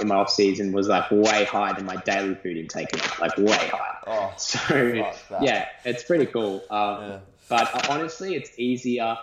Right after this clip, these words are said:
Speaker 1: It's, it's easier now dieting 'cause it's
Speaker 2: Yes.
Speaker 1: just, you know, you can't just look at the clock when I can eat again. Whereas then it's,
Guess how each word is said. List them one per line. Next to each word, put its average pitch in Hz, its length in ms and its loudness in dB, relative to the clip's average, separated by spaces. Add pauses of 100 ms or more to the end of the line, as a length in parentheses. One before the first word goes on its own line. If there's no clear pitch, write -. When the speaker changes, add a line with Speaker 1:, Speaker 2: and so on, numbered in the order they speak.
(220)
Speaker 1:
It's, - 260 -8
it's - 220 -6
easier 117 320 4
now 101 260 0
dieting 127 440 -2
'cause 104 220 -2
it's 98 220 -4
Speaker 2:
Yes. - 280 -4
Speaker 1:
just, - 120 -6
you 104 80 4
know, 98 80 2
you 95 160 6
can't 104 220 2
just 98 160 -4
look 104 120 -4
at 87 140 -8
the 95 60 -10
clock 107 280 -6
when 98 100 -12
I - 20 -12
can 104 160 -10
eat 110 140 0
again. 110 300 -2
Whereas 95 240 -6
then 107 180 -2
it's, 101 180 -8